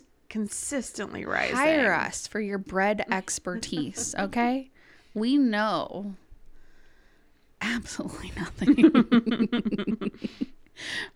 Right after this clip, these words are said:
Speaker 1: About this and most things. <laughs>
Speaker 2: But as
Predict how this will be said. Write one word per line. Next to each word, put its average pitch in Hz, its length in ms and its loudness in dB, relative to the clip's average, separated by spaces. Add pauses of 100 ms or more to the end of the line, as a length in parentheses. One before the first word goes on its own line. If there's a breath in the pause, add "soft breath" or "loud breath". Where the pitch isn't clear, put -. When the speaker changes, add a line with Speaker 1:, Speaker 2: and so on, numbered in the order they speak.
(340)
Speaker 1:
About 214 240 6
this 226 220 0
and 190 200 0
most 165 280 -2
things. 175 260 -4 (420)
<laughs> 254 460 4
Speaker 2:
But 233 320 6
as 220 320 2